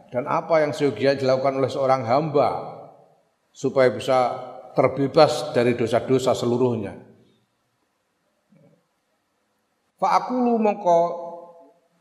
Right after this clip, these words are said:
jawab sapa ingsun, Imam Ghazali, ngucap sapa ingsun, amat taubatu, anapun tae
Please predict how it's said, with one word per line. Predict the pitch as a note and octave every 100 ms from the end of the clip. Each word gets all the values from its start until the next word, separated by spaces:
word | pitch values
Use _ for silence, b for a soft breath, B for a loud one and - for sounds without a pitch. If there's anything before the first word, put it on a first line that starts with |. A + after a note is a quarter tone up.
| -
jawab | C3+ C#3 F3 -
sapa | D3+ D3+ C#3+
ingsun, | C#3+ C3+ C#3 F3 D3
Imam | C#3 A#2+
Ghazali, | A2+ A2+ G#2+ F#2+ G#2 D#3+ - - _ _ _ _ _ _ _ _ _ _ _
ngucap | B2 A#2+ D3 -
sapa | A2+ C3+ A#2
ingsun, | A2 G#2+ B2+ - - _ _ _ D3
amat | F#3 F#3 -
taubatu, | F3+ E3+ E3+ D#3+ E3
anapun | D#3+ E3 E3 D3+
tae | D#3+